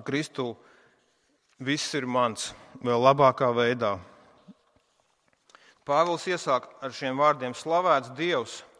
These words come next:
jo viņš ir svētījis mūs",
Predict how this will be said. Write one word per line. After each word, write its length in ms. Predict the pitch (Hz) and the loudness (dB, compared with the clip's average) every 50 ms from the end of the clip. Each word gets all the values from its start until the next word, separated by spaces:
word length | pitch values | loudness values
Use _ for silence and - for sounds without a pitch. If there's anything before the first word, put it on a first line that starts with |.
| _ _ - - - _ | _ _ -20 -20 -20 _
jo 180 | - 117 123 127 | -6 -4 -2 -2
viņš 280 | 131 156 170 170 - | 0 -2 -2 -2 -4
ir 100 | 170 147 123 123 | -4 -4 -4 -6
svētījis 760 | - - 151 160 175 185 175 - - 143 123 117 110 - - | -10 -4 0 2 2 2 2 0 -2 -6 -6 -6 -8 -10 -6
mūs", 440 | 131 131 131 135 143 139 - - | -4 -2 -2 -2 -4 -6 -8 -14